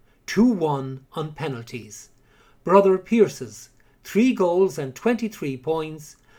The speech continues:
Thomas McCurtain's, three goals and fourteen points. London Senior Hurling Championship relegation playoff. Kilburn Gales, seven goals and twenty-four points. Father Murphy's,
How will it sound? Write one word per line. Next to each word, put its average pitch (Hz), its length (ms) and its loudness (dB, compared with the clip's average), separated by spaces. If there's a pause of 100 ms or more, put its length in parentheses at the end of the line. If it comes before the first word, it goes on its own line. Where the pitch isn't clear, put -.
(120)
Thomas 226 340 -2
McCurtain's, 170 800 -4 (220)
three 247 280 0
goals 156 560 -2
and 202 160 -2
fourteen 202 640 -4
points. 113 680 -10 (600)
London 240 460 4
Senior 214 440 0
Hurling 196 440 0
Championship 156 760 -8 (260)
relegation 151 840 0
playoff. 110 680 -6 (560)
Kilburn 196 720 4
Gales, 131 680 0 (240)
seven 208 460 0
goals 156 460 -2
and 127 120 -8
twenty-four 214 640 -2
points. 143 600 -8 (300)
Father 196 420 2
Murphy's, 139 600 -4